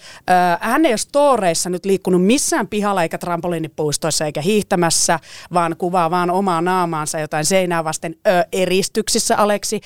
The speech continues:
Ja sit tietenkin tärkeimpänä, koska totta kai me ollaan Aleksin kanssa Tinder-mätsejä, niin hän otti kilometrit pois nyt sitten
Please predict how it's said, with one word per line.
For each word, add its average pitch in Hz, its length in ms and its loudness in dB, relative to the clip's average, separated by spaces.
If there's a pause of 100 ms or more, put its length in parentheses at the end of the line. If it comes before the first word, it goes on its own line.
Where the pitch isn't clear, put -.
(160)
Ja 339 60 0
sit 330 160 -2
tietenkin 240 320 0
tärkeimpänä, 180 680 0 (200)
koska - 240 -2
totta 180 200 -4
kai 175 140 2
me 170 80 -2
ollaan 160 180 -2
Aleksin 160 320 -2
kanssa 165 160 -6
Tinder-mätsejä, 165 760 2 (300)
niin 480 260 4
hän 415 180 4
otti 339 240 0
kilometrit 202 840 0 (160)
pois 170 460 0
nyt 151 240 -8
sitten 160 540 -2